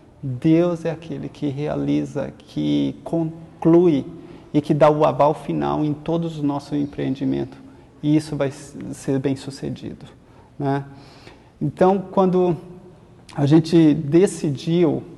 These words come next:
de acordo com a providência divina, a gente decidiu vir pro Brasil. A gente não sabia como ia pagar as passagens. A gente não sabia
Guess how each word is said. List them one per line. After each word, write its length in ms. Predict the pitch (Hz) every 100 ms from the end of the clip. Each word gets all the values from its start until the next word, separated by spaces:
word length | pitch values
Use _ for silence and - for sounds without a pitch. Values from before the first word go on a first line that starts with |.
| - - - - - - - - - -
de 320 | 156 131 -
acordo 360 | 151 - 160 156
com 120 | -
a 40 |
providência 640 | 147 165 147 135 143 165 170
divina, 300 | 156 156 156
a 20 |
gente 180 | 147 151
decidiu 680 | 147 151 - 151 131 156 170
vir 200 | 160 160
pro 160 | -
Brasil. 460 | 151 151 143 151 151
A 60 | 147
gente 220 | 143 147
não 120 | 151
sabia 380 | 156 156 147 151
como 340 | - 160 165
ia 240 | 151 139 135 - - - - - - _ _
pagar 240 | - 120 139
as 140 | 139
passagens. 800 | - 147 - 127 135 143 - - - _ - _
A 40 | 131
gente 220 | 131 -
não 140 | 139
sabia 680 | 139 - 143 127 127 127 131